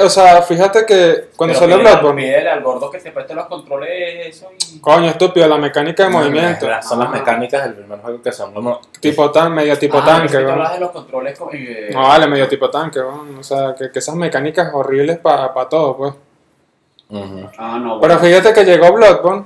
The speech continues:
Speaker 1: otro juego tipo Souls, y, marico, mejoró todas las mecánicas de juego que, que carecía Demon Souls y Dark Souls.
Speaker 2: Bueno, sí, lo que pasa es que yo tengo entendido que en Demon Souls, eh, es más que todo agilidad, porque creo que ahí no hay escudo ni nada de eso.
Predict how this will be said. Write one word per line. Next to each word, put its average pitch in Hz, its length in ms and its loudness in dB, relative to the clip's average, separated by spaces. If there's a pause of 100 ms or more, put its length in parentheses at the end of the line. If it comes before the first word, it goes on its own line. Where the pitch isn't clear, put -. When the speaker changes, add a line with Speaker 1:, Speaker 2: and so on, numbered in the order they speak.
(120)
Speaker 1:
otro 156 240 -4
juego 175 220 2
tipo 196 220 -2
Souls, 180 500 -4
y, 160 220 -8 (340)
marico, 156 400 -2
mejoró 147 380 -2
todas 165 280 4
las 180 140 0
mecánicas 151 500 -2
de 160 80 0
juego 143 260 -2
que, 143 440 0
que 135 380 -6 (440)
carecía 156 600 2
Demon 165 280 -4
Souls 151 300 -4
y 180 40 -2
Dark 143 200 -2
Souls. 135 440 -8 (1000)
Speaker 2:
Bueno, 127 260 -8
sí, 143 140 -12
lo 131 120 -6
que 120 60 -8
pasa 113 140 -10
es - 80 -12
que 160 80 -8
yo - 40 -6
tengo 139 140 -6
entendido 127 420 -6
que 160 120 -6
en 131 100 -10
Demon 165 340 -6
Souls, 156 420 -12 (200)
eh, 104 540 -10
es 113 100 -14
más 120 120 -12
que - 100 -14
todo 139 240 -2
agilidad, 107 440 -8
porque 101 180 -20
creo 104 160 -16
que 131 100 -14
ahí 107 120 -12
no 110 100 -14
hay 117 120 -10
escudo 117 420 -16
ni - 120 -20
nada 104 240 -18
de 98 60 -18
eso. - 160 -20